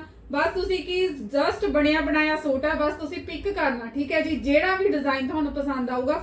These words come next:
ਫਟਾਫਟ ਤੁਸੀਂ ਪਿਕ ਕਰਨਾ। ਲੋ ਜੀ, ਦਿਖਾਉਂਦੀ ਆ ਅੱਜ ਦੇ ਸੂਟ। ਪਹਿਲਾਂ ਚੈਨਲ ਨੂੰ ਜ਼ਰੂਰ ਸਬਸਕ੍ਰਾਈਬ ਕਰ ਲਿਓ, ਵੀਡੀਓ ਨੂੰ ਲਾਈਕ ਜ਼ਰੂਰ ਕਰ ਦਿਓ,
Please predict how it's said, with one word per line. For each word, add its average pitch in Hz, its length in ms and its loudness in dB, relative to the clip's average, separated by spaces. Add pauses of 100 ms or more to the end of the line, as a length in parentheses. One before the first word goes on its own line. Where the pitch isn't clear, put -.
ਫਟਾਫਟ 302 580 0
ਤੁਸੀਂ 269 200 -4
ਪਿਕ 247 240 -8
ਕਰਨਾ। 226 300 -6 (560)
ਲੋ 294 160 8
ਜੀ, 370 120 -2
ਦਿਖਾਉਂਦੀ 359 480 0
ਆ 330 120 0
ਅੱਜ 277 80 -2
ਦੇ 330 220 -2
ਸੂਟ। 294 280 0 (400)
ਪਹਿਲਾਂ 349 560 2
ਚੈਨਲ 302 320 4
ਨੂੰ 302 140 2
ਜ਼ਰੂਰ 294 320 0
ਸਬਸਕ੍ਰਾਈਬ 277 540 -2
ਕਰ 330 180 0
ਲਿਓ, 370 240 2
ਵੀਡੀਓ 302 320 0
ਨੂੰ 349 140 2
ਲਾਈਕ 294 340 2
ਜ਼ਰੂਰ 370 220 -2
ਕਰ 339 180 2
ਦਿਓ, 339 240 -4